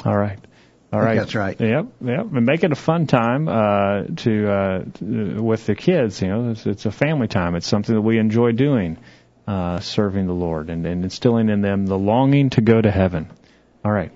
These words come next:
Speaker 2: All right, number seven. We're, we're moving along here. Uh, number seven in this list of ten suggestions. Uh, obviously, these are not all-inclusive suggestions, and you could probably can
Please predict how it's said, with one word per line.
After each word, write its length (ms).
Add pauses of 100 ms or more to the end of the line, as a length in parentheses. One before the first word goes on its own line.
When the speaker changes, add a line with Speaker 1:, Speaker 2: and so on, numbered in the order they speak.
(300)
Speaker 2:
All 80
right, 160
number 240
seven. 400
We're, 220
we're 180
moving 300
along 320
here. 280
Uh, 400
number 360
seven 460
in 120
this 180
list 220
of 140
ten 340
suggestions. 640
Uh, 160
obviously, 540
these 240
are 100
not 480 (340)
all-inclusive 1200
suggestions, 800
and 160
you 160
could 400
probably 460
can 540